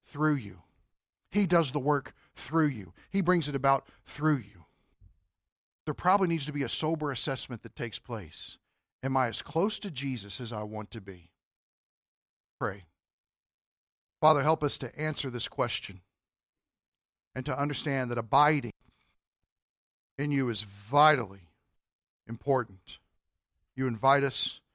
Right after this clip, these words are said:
you call us to this intimacy. You give us everything we need to be there. We are as close to you as we want to be right now. You desire for us to have your joy, and that that joy would be made full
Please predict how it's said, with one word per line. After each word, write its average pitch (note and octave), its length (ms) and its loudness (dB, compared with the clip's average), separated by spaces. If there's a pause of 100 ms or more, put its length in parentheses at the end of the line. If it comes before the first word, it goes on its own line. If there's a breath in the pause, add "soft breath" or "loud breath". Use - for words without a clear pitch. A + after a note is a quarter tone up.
(220)
you A#2+ 80 -10
call E3+ 360 6
us B2 140 -4
to - 80 -6
this A2 200 -8
intimacy. G#2 540 -10 (1300)
You C#3 80 -2
give D3 140 2
us C#3+ 120 -2
everything C#3+ 380 0
we C#3+ 80 -2
need C#3 180 -4
to A2 60 -10
be - 160 -8 (100)
there. - 300 -20 (1080)
We C#3 80 -2
are C3+ 140 4
as A#2+ 120 -4
close C#3+ 340 -2
to C3+ 100 -6
you C3+ 100 0
as A#2 140 -4
we B2 80 -6
want A#2+ 160 -4
to A#2+ 60 -6
be A#2 120 -8
right A#2 320 -4
now. G#2 300 -14 (1300)
You C#3 80 -2
desire B2+ 340 2
for A#2+ 160 -4
us A#2 120 -4
to A2+ 80 -6
have A2 300 -2 (300)
your A#2+ 540 -2 (400)
joy, G#2+ 480 -6 (480)
and B2 140 -8
that A#2+ 120 -8
that A#2+ 220 -8
joy A#2+ 280 -6
would A2 160 -10
be A2 120 -8
made G#2 240 -12 (260)
full G2+ 380 -4